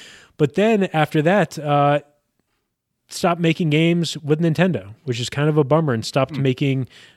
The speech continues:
Speaker 1: uh, video game soundtracks, it seems,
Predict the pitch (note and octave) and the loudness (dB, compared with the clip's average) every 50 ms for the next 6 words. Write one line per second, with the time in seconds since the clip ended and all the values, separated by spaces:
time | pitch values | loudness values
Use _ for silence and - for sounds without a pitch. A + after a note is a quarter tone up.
0 | _ - B2+ A#2+ A#2+ A#2+ A#2 A2+ C#3 C#3 D3+ C#3+ C3+ C#3 C3+ C3+ C#3 C#3 C3+ C3 | _ -4 0 2 2 2 2 2 2 2 4 2 2 2 2 2 2 2 0 -2
1 | C3 - _ _ _ _ - - - - D#3+ D#3 E3 D#3+ - - C3+ A#2+ A#2+ - | -4 -8 _ _ _ _ -16 -10 -4 0 2 2 2 2 2 0 0 0 0 -4
2 | - - _ - E3 F#3 - - - - A3 G#3+ F#3+ E3 D#3 D#3 D3+ C#3+ - | -6 -12 _ -2 0 0 0 -2 -2 0 2 2 4 2 2 0 -2 -4 -8